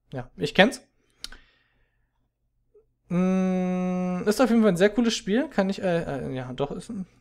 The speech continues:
ist ein Spiel, ne? Aufgabe, Spiel. Kann ich auf jeden Fall nur empfehlen. Gefällt mir. Eins, zwei, drei, vier. Ähm, wo hab ich denn die vier hingepackt? Da.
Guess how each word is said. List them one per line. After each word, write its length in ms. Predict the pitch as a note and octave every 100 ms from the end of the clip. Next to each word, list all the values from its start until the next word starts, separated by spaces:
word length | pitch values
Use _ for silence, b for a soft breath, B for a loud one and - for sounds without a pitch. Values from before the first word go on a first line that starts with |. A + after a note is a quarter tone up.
| _
ist 180 | A3+ -
ein 40 | F3
Spiel, 240 | - A#2+
ne? 200 | B2+ A3+ - _ _ _ _ _ _ _ _ _ -
Aufgabe, 420 | C3+ - A#3 B3
Spiel. 420 | - D3 A3 - B B B -
Kann 140 | C#4
ich 80 | C4
auf 80 | F#3+
jeden 120 | G3+
Fall 100 | G3
nur 120 | F#3
empfehlen. 520 | E3+ - E3 G3 C4+
Gefällt 300 | - - F3
mir. 220 | E3 G#3+ B3
Eins, 240 | D3+ -
zwei, 140 | C#3+ B2+
drei, 180 | B2
vier. 220 | B2 A#3+ B B B B B B B _
Ähm, 540 | F3 F3+ F#3 F#3 F#3 E3+ -
wo 100 | -
hab 60 | C#3+
ich 60 |
denn 120 | D3+
die 60 | C#3
vier 140 | F3
hingepackt? 360 | D3+ C3+ B2+ -
Da. 160 | C#3+